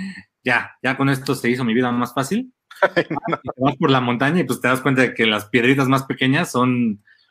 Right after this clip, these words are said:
Speaker 1: son un bloqueo gigante. Lo que sí es que técnicamente el juego es impecable, ¿no? O sea, ni un solo bug en todo el juego me, me apareció. E incluso la piedra más chiquita existe. O sea, es, es físicamente, eh, o sea, no atraviesas nada, ¿no? Lo cual es muy común en este tipo de juegos.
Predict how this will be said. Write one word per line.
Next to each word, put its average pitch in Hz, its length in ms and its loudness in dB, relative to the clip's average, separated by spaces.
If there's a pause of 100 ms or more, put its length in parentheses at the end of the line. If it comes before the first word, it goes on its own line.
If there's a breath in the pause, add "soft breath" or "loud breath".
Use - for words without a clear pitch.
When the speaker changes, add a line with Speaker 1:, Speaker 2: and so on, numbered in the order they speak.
(140 soft breath)
Speaker 1:
son 123 340 0
un 131 260 0
bloqueo 127 640 4 (280)
gigante. 117 640 -2 (540 loud breath)
Lo 135 120 0
que 131 80 0
sí 165 80 2
es - 80 -4
que - 80 4
técnicamente 156 640 2
el 131 80 -2
juego 156 240 2
es 139 120 0
impecable, 117 520 0
¿no? 135 80 2
O 135 40 -2
sea, 131 140 -4
ni 127 180 2
un 156 100 0
solo 156 280 0
bug 139 200 0 (100)
en 113 160 -8
todo 131 140 -2
el 123 80 0
juego 135 400 -2
me, 113 240 -6
me 107 80 -6
apareció. 107 500 -4 (400 soft breath)
E 120 100 -2
incluso 135 300 2
la 131 120 2
piedra 139 180 4
más 135 160 2
chiquita 135 300 -4
existe. 120 520 -2
O 98 40 -12
sea, 113 140 -2
es, 107 120 -6
es - 160 -10
físicamente, 120 800 0 (340)
eh, 107 80 -14
o 104 60 -4
sea, 120 120 -2
no 123 160 2
atraviesas 113 460 -2
nada, 104 280 0
¿no? 143 100 -8
Lo 135 100 -6
cual 117 140 2
es 107 60 -2
muy 127 120 0
común 117 300 2
en 113 60 0
este 110 160 -6
tipo 107 220 -6
de 95 60 -2
juegos. 101 400 -4